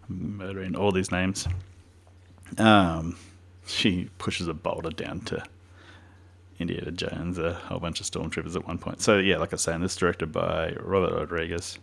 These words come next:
And, yeah, the return of Temuera Morrison as Boba Fett. Pretty cool.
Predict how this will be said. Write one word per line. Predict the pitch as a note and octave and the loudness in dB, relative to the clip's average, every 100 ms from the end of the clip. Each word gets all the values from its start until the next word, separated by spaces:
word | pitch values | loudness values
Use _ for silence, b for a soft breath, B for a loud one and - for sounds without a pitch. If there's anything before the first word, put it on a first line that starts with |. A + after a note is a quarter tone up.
| - B B B B B B - - | -20 B B B B B B -8 2
And, | F#2+ F2 F2 E2 E2 E2 B B - | 4 6 4 2 0 -2 B B -8
yeah, | D2 D2 - - - | -4 -2 -2 -6 -6
the | F#2 | -2
return | F#2 - F2 F2 F2 - | 0 0 -2 -2 -4 -4
of | F2+ E2 E2 E2+ - - - - - | -2 0 -2 -4 -12 -20 -20 -20 -18
Temuera | - E2+ E2+ F#2 F2+ F2 | -10 -4 -2 0 0 0
Morrison | F2+ F2 G2+ - B2+ A#2+ A#2 - | 0 2 2 2 2 2 2 0
as | F2 F2 E2+ | -6 -6 -6
Boba | - E2+ F#2+ | -4 -4 0
Fett. | G#2 A2 - - - - B B B B B B B - | 0 0 -4 -20 -20 -20 B B B B B B B -6
Pretty | G2+ - | -6 4
cool. | A2 A2 G2+ | 8 8 8